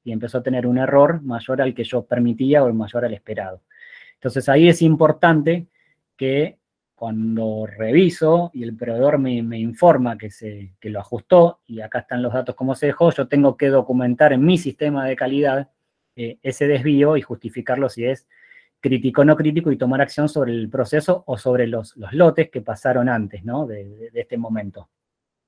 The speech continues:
Entonces, por eso hago hincapié en esa parte de que se documenten los certificados, eh, eh, estos resultados. Bueno, hay que hacer referencia, acá viene, hago referencia a las desviaciones o no,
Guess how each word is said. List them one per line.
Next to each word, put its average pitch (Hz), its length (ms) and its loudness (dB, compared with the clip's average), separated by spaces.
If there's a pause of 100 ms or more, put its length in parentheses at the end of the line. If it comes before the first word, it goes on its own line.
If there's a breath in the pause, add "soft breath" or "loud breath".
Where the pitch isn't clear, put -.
(140)
Entonces, 123 260 -2
por 139 180 4
eso 156 160 4
hago 147 120 8
hincapié 143 560 2 (480 loud breath)
en 135 120 2
esa 147 320 2
parte 156 380 2
de 135 120 -2
que 127 120 -6
se 123 180 -8
documenten 135 640 0
los 127 140 -6
certificados, 123 720 -4
eh, 123 180 -6
eh, 127 520 -8
estos 123 300 -6
resultados. 110 720 -6 (880 loud breath)
Bueno, 190 160 8
hay 180 60 4
que 196 60 4
hacer 175 200 4
referencia, 170 440 4
acá 143 120 2
viene, 139 400 2
hago 135 260 0
referencia 135 540 0
a 123 40 -6
las 113 140 -6
desviaciones 123 760 -2
o 113 180 -8
no, 151 420 0